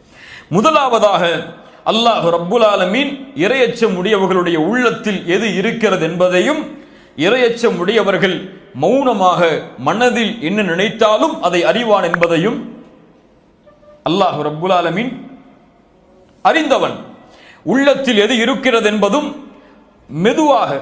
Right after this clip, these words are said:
சப்தமில்லாமல் கூறக்கூடிய வார்த்தைகள் அனைத்தையும் அல்லாஹ் ரப்புல் ஆலமீன் தெளிவாக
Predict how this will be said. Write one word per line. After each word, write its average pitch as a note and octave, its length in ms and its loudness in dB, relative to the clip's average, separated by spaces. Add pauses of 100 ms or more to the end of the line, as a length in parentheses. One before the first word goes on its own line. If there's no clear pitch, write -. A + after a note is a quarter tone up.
(160)
சப்தமில்லாமல் A#3+ 960 0
கூறக்கூடிய A#3 680 2
வார்த்தைகள் G#3+ 640 2
அனைத்தையும் A3 580 0
அல்லாஹ் G3+ 380 0
ரப்புல் F3+ 360 0
ஆலமீன் G3+ 680 0 (1160)
தெளிவாக G#3 680 0